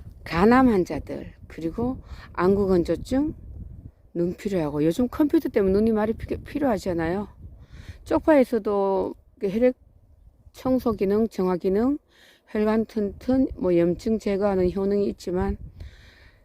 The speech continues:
지금은 냉입니다. <laughs> 이제 쪽파는 종구로 가는 과정이라서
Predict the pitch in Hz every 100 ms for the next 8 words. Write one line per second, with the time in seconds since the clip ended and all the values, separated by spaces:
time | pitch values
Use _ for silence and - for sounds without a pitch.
0 | - - - - - - - - 185 208
1 | 190 160 156 170 165 170 - - - -
2 | - - - - - - - - - 190
3 | 190 277 262 240 233 233 247 - - -
4 | - - - - - - - - - -
5 | - - - - - - - - - -
6 | - - 180 185 240 226 190 185 190 214
7 | 185 156 160 202 180 160 - 190 147